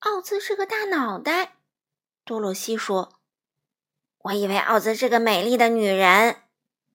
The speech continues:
稻草人说。“我以为奥兹是个可怕的野兽。”铁皮伐木工说。“我以为奥兹是个火球。”狮子说。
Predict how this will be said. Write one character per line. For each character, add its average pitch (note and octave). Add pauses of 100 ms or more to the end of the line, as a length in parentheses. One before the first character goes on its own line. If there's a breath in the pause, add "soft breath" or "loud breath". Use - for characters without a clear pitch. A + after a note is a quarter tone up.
(300)
稻 C#4+
草 F#3
人 F3+
说。 G3 (1400)
“我 F#4
以 F4+
为 C4+
奥 F4
兹 F4+
是 F#4+
个 F4
可 -
怕 G4
的 F#4
野 C4
兽。” G#4+ (640)
铁 -
皮 -
伐 -
木 A3+
工 D4
说。 - (1200)
“我 A#3+
以 A3+
为 A3
奥 D4
兹 D#4 (560)
是 -
个 F4+
火 A#3
球。” A#3 (640)
狮 -
子 G#3
说。 G3+